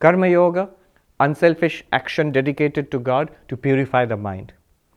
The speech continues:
Bhakti yoga, a devotional practice. Devotional, devotion to what? To Saguna Brahman. Brahman in the form of, you know, the, the, the, what you can call the god of religion, which is none other than the absolute, but in, with a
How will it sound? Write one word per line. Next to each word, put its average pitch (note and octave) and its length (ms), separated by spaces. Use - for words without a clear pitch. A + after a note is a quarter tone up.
Bhakti E3+ 380
yoga, F3 440
a C3 80
devotional C#3+ 720
practice. - 680
Devotional, E3 520
devotion F#3 460
to E3 80
what? F3 280
To G#3 40
Saguna A3 480
Brahman. C#3+ 380
Brahman G3 380
in F#3 100
the E3+ 80
form F3 340
of, G#3+ 140
you A#3+ 60
know, B3 80
the, G3+ 100
the, D#3+ 320
the, C3 140
what D#3 220
you F3 80
can E3 180
call D#3+ 280
the D3+ 100
god D3 380
of D3+ 120
religion, B2 540
which A3+ 140
is C#4+ 80
none C#4 220
other C4+ 180
than B3+ 220
the A#3+ 100
absolute, F#3 480
but E3 160
in, E3+ 160
with D#3+ 140
a E3+ 140